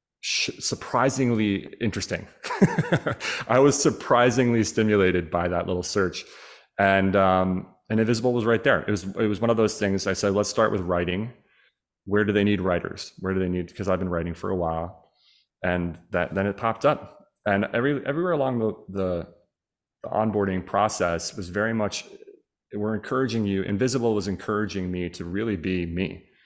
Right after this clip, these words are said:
um, and really let your,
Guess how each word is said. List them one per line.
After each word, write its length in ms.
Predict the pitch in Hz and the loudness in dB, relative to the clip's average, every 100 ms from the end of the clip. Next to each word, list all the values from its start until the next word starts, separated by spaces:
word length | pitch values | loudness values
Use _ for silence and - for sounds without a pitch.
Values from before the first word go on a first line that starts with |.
| _ _ _ _ - | _ _ _ _ -6
um, 560 | 90 87 87 82 85 - _ _ _ - - | -2 0 -2 -4 -8 -14 _ _ _ -20 -14
and 120 | 101 | -6
really 280 | 98 107 107 | -2 0 2
let 200 | 101 - | 2 2
your, 520 | 92 90 87 - - | 2 0 -2 -8 -20